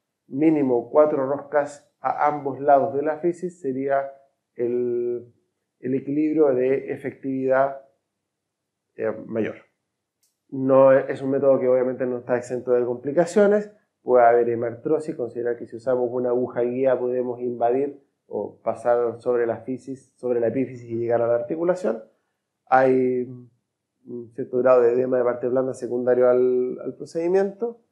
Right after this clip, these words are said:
pero se ha visto que no hay efectos adversos a largo plazo. Ah, uno de los grandes beneficios de los que defienden todavía esta técnica es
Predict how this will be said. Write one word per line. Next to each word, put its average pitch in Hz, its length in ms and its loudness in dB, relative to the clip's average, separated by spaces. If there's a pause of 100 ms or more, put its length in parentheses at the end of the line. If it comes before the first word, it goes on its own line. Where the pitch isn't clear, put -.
(540)
pero 170 280 6
se 175 140 2
ha 147 60 6
visto 151 340 0
que 151 120 -2
no 139 120 2
hay 139 140 4
efectos 135 580 -4
adversos 127 540 -4
a 127 60 0
largo 120 840 2
plazo. 101 440 -6 (840)
Ah, 107 320 -4
uno 131 180 -4
de 123 80 4
los 117 100 0
grandes 127 440 -2
beneficios 123 520 -4
de 104 60 -4
los 98 120 -8
que 101 100 -6
defienden 131 420 -4
todavía 143 320 -2
esta 143 200 -8
técnica 156 520 2
es 127 180 -2